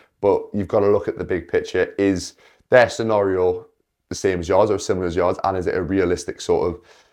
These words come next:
play, a path that you can obviously build yourself up to?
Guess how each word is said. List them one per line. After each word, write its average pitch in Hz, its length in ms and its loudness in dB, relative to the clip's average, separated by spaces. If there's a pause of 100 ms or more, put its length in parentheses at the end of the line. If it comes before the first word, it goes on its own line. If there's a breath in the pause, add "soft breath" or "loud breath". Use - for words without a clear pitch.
(180 soft breath)
play, 85 300 2
a - 60 -4
path - 480 -2
that - 120 -4
you 95 140 -4
can 90 160 -6
obviously 82 400 -6 (380)
build 92 180 0
yourself 82 320 -2
up 90 140 2
to? 80 260 -4